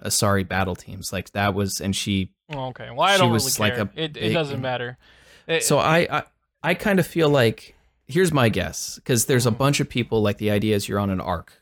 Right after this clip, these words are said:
Speaker 1: You know,
Speaker 2: Yeah.
Speaker 1: everyone's sleeping, and as you progress in the game and
Speaker 2: My guy's gonna be named
Speaker 1: get more
Speaker 2: Noah
Speaker 1: res-
Speaker 2: and have a really epic beard.
Speaker 1: That, that's actually really perfect.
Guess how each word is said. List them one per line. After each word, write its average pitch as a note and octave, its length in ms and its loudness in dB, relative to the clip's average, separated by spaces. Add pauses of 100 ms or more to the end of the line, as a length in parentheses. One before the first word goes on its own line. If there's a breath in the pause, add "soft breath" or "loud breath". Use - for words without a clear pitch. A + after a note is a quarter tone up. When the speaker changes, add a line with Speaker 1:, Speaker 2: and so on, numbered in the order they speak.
Speaker 1:
You - 80 -8
know, F#2 80 -2
Speaker 2:
Yeah. G2 80 2
Speaker 1:
everyone's G#2+ 380 2
sleeping, G2+ 560 0 (480 soft breath)
and F#2 320 0
as G#2 320 2
you G2+ 420 2 (640)
progress A#2 480 2
in A#2+ 80 4
the A2 60 4
game G#2+ 480 4
and G2 220 0
Speaker 2:
My G2 120 4
guy's D#3+ 320 2
gonna D#3+ 180 0
be D#3 140 -2
named D3 240 -2
Speaker 1:
get C#3 120 0
more D3 100 2
Speaker 2:
Noah D#3 100 4
Speaker 1:
res- E3 160 -6 (180)
Speaker 2:
and C#3+ 140 -4
have C#3 220 -2
a C#3 60 -6
really C#3 340 -6
epic C3+ 320 -8
beard. D3 280 -10 (1040)
Speaker 1:
That, G2+ 260 -6
that's G2+ 240 -4
actually G#2 300 -4
really F#2+ 220 0
perfect. - 540 -6